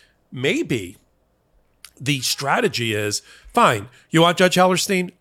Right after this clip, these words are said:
Let's go federal. It's faster for us anyway. We'll have two federals. There's gonna be a third federal because we're gonna get the second indictment.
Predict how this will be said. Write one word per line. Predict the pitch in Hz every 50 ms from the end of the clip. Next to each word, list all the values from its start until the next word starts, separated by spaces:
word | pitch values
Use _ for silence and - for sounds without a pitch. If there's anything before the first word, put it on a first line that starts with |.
| _
Let's | - 175 185 -
go | - 196 180
federal. | - - - 170 160 151 151 147 185 226
It's | 139 120 -
faster | - 170 160 160 151 - - 143
for | - - 147
us | 135 120 -
anyway. | 131 117 120 113 110 113 110 - - - - _
We'll | - 131 131
have | 123 117 -
two | - 180 208 202
federals. | - - 170 151 147 147 151 156 185 220 - - - - _ _ _ _ _ _ _ _ _ _
There's | - 123 - -
gonna | 156 156 165
be | 151 160 151
a | 139
third | - - 190 190 202 208 - -
federal | - 131 117 107 110 117 151
because | - 139 123 113 120
we're | 123
gonna | 120 127 123
get | 123 135 -
the | - 120
second | - 165 156 - - 113
indictment. | 107 101 - 107 110 110 - 104 110